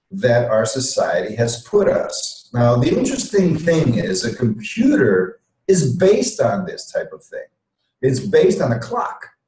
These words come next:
It's called a system clock. And this thing has a frequency, basically just like the ticking of a, the seconds of a,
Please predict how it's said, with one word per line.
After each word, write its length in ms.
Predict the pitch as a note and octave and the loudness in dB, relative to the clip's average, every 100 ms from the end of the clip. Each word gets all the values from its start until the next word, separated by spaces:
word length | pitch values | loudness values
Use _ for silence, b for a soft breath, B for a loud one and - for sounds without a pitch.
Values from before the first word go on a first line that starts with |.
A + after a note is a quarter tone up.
| - | -14
It's 100 | - | -10
called 240 | - A2+ | -2 0
a 40 | - | 0
system 400 | - - B2+ G#2+ | 0 0 0 -2
clock. 340 | - - - - | -2 -6 -8 -10
And 100 | F#2+ | -6
this 180 | - - | -6 -2
thing 200 | B2 B2+ | -2 0
has 200 | G#2+ C3 | -2 -2
a 100 | - | -2
frequency, 540 | G#3 D#3 G#2+ - - | -2 0 -4 -6 -6
basically 460 | G#2+ A#2+ - C3 C3 | -4 -2 -4 -4 -4
just 200 | - A#2 | -4 -2
like 180 | A2 C3 | -2 -2
the 100 | B2 | -8
ticking 360 | - - A#2 | -10 -4 0
of 140 | A#2+ B2 | 0 2
a, 160 | B2 - - _ _ _ _ B2+ | -2 -4 -20 _ _ _ _ -4
the 100 | A#2+ | -2
seconds 500 | - - A#2+ A2+ G#2+ | 0 -2 0 2 4
of 140 | G2+ | 4
a, 280 | G#2+ G#2 | 4 2